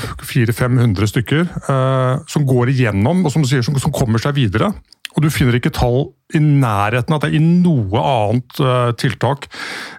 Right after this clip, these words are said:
Eh, sånn at disse innovasjonene, disse aktørene bidrar med helt nye ting, eh, og de eksemplene i historien man får høre, de er ikke anekdoter, de er representative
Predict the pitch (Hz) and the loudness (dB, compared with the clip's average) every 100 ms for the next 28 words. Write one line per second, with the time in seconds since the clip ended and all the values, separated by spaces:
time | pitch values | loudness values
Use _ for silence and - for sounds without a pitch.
0 | - 147 151 135 143 156 - 170 139 175 | -2 0 0 0 0 0 -4 -4 0 0
1 | - - 135 117 143 - 135 107 117 151 | 0 0 2 2 0 0 2 2 2 2
2 | 220 - - 160 - 160 - - 120 98 | 0 -4 -4 -2 0 -2 -2 -2 0 2
3 | 98 139 143 151 110 95 113 139 113 131 | 2 0 0 0 2 2 2 2 2 0
4 | - - - - - - - 160 165 131 | -4 -18 -20 -16 -16 -18 -2 2 2 2
5 | 110 127 170 226 190 151 151 165 143 143 | 0 0 2 2 2 0 0 0 2 0
6 | 170 - - _ _ _ _ - - - | -2 -6 -20 _ _ _ _ -12 -6 -4
7 | - - 113 - 143 147 151 117 117 120 | -2 -2 -2 0 0 0 2 2 2 0
8 | 117 151 131 131 233 - _ - 127 170 | 0 0 2 2 -2 -4 _ -8 -2 0
9 | 139 90 - 151 170 151 175 - 185 113 | -2 -4 -2 -2 0 0 -2 0 0 0
10 | - 180 147 143 143 123 135 175 - 120 | 0 -2 0 0 0 0 -2 -4 -2 -2
11 | 90 - 123 - 170 240 | -2 -2 -4 -2 0 0